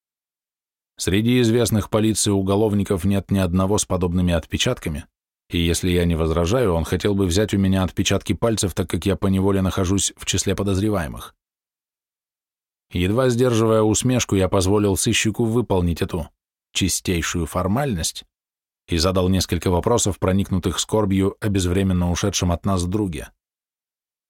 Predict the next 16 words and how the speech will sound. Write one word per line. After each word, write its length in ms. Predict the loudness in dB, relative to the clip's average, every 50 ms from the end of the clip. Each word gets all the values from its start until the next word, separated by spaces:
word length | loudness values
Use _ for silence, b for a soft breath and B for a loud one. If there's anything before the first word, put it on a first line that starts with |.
| _ _ _ _ _ _ _ _ _ _ _ _
На 160 | -4 -2 -2 0
прощание 680 | 2 2 2 2 2 2 2 2 2 2 4 4 4
я 140 | 4 4 4
выразил 420 | 4 4 4 4 4 4 4 2
надежду, 480 | 2 2 2 2 2 2 2 2 2 0
что 180 | 0 0 -2 0
полиция 480 | 0 2 2 2 0 0 0 0 0
сделает 440 | 0 0 0 0 2 2 0 -2 -2
все 180 | -2 -2 -2 0
возможное, 560 | 0 0 2 2 2 2 0 0 0 0 0
дабы 200 | 0 0 0 0
как 160 | -2 0 0
можно 280 | 0 0 0 0 0 -2
скорее 460 | -2 0 0 0 2 2 2 2 0
отыскать 460 | 0 -2 -4 -4 -2 -4 -4 -2 -2
убийцу. 500 | -4 -2 -4 -4 -6 -6 -8 -10 -10